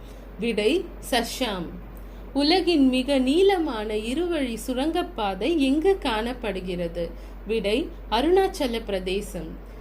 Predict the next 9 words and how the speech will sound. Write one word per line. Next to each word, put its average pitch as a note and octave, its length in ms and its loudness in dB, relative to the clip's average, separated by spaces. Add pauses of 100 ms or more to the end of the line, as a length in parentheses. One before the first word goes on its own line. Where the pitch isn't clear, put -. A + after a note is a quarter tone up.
(220)
குடியுரிமை D#4 800 4 (360)
திருத்தச் G#4 480 4
சட்டம் A3+ 640 -4 (220)
நாடு B3 520 2
முழுவதும் B3+ 720 2
எந்த D4+ 400 4
நாளில் G#3+ 540 0 (360)
அமலுக்கு C4 600 2
வந்தது? F3+ 580 -2